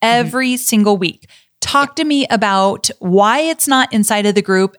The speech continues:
Speaker 1: what you're talking about on the Facebook Live, and the strategy around it.
Speaker 2: Yeah. So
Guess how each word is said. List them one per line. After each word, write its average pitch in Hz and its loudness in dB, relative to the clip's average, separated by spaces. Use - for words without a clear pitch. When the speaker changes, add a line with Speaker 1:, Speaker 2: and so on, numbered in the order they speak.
Speaker 1:
what 196 0
you're 330 -2
talking 226 -2
about 208 2
on 202 0
the 196 0
Facebook 196 -2
Live, 180 -2
and 185 0
the 175 0
strategy 180 -2
around 151 -2
it. - -16
Speaker 2:
Yeah. 190 -4
So 220 -4